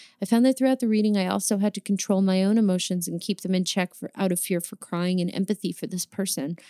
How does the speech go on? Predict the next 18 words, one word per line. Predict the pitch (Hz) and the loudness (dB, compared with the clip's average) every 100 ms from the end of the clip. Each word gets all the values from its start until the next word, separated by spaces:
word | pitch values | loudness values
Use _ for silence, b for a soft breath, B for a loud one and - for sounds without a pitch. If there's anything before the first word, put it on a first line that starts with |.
| B B B - | B B B 0
I | |
was | 196 | 2
hoping | 226 214 254 | 2 4 4
you | 262 | 4
could | 240 214 | 0 -2
maybe | 208 196 | 0 0
share | - 180 | 0 0
some | 180 180 - | 0 -4 -2
insight | 185 185 190 175 | 0 2 2 0
into | 175 185 | -4 -4
how | 185 | -2
to | 180 | -2
hold | 175 196 180 | -2 -4 -4
space | - 175 185 - | -2 0 0 0
for | - | -4
those | 180 175 185 | -2 -2 -2
moments | 180 185 175 | 0 0 -2
appropriately, | - - 233 202 185 - 175 175 | -4 -4 -2 0 -2 -2 -4 -4